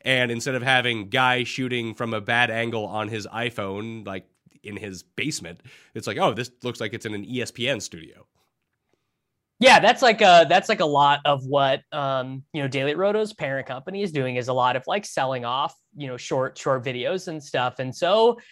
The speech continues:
Speaker 2: uh, getting, getting a good background and getting good lighting is, like, uh, and which I'm, I have been so lazy, um, getting my, like, office area set up in this house. Uh, buying a house,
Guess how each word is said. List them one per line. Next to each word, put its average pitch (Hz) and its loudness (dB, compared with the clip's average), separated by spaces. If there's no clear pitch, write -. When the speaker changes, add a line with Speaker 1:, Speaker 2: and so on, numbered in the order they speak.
Speaker 2:
uh, 139 0
getting, 139 -4
getting 147 -6
a 175 -4
good 180 -6
background 226 -4
and 214 -6
getting 135 -6
good 123 -6
lighting 127 -6
is, 185 -10
like, 120 -8
uh, 170 4
and 180 2
which 180 2
I'm, 202 8
I 202 4
have 165 2
been 143 -2
so 160 0
lazy, 143 -8
um, 131 -6
getting 135 -6
my, 131 0
like, 131 -6
office 143 -2
area 147 -4
set 143 -4
up 147 -4
in 135 -10
this 127 -10
house. 135 -2
Uh, 151 0
buying 240 6
a 214 0
house, 175 0